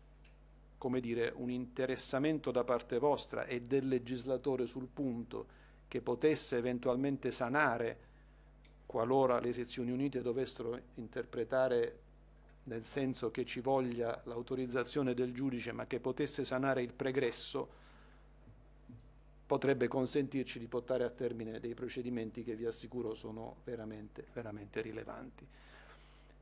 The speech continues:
Per il futuro grossi problemi non ce ne potrebbe, non ce ne dovrebbero essere, nel senso che il pubblico ministero chiederà l'autorizzazione al gip come per una normale intercettazione,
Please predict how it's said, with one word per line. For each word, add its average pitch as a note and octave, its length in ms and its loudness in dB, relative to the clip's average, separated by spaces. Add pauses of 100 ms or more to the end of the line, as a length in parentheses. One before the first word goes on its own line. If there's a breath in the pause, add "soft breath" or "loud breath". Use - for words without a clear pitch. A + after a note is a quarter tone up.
(120)
Per D#3+ 140 6
il E3+ 80 2
futuro G3+ 460 8
grossi D#3 280 4
problemi D#3+ 420 4
non D#3 240 4
ce C#3 140 0
ne C3 100 2
potrebbe, C3 420 2
non C#3 180 -2
ce C#3 120 0
ne B2+ 60 2
dovrebbero C3+ 360 2
essere, C3 320 2
nel B2+ 160 0
senso B2+ 320 -4
che C3 100 0
il - 420 -8
pubblico C3 360 -4
ministero C3+ 420 4
chiederà C3 400 2
l'autorizzazione B2+ 840 0
al B2 120 -2
gip B2+ 300 -6
come B2 240 0
per A#2+ 160 -2
una A#2+ 140 0
normale B2+ 400 2
intercettazione, A#2+ 1200 -4